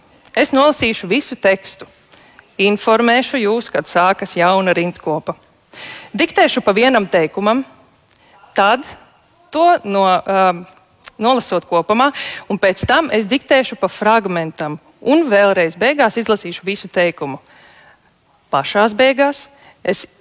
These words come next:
nolasīšu visu tekstu no sākuma līdz beigām.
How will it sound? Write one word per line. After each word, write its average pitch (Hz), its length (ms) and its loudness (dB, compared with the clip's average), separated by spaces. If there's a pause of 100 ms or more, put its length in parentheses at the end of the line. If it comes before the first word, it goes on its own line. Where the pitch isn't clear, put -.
(160)
nolasīšu 254 800 0
visu 214 540 -2 (260)
tekstu 190 400 0
no 151 160 -6
sākuma 196 640 -2
līdz 160 240 -6
beigām. 160 480 0